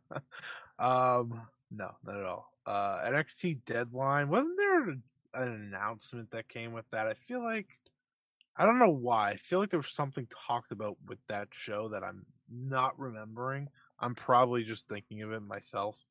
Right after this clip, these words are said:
Um, I f-, I thought there was more hype to it for some reason, but it's N X T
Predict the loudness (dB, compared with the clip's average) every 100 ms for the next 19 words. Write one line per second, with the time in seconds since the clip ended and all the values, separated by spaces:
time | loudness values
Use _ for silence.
0 | _ _ _ _ _ -2 0 2 -2 -6
1 | -18 _ -20 -18 -18 -20 -20 -8 -8 -4
2 | -6 -6 -8 -10 -8 -8 -10 -14 -18 -18
3 | -18 -20 -20 -20 -20 -20 -20 -20 _ _
4 | _ _ -6 -6 -6 _ _ _ -20 -12
5 | -10 -10 -10 -12 -12 -14 -14 -16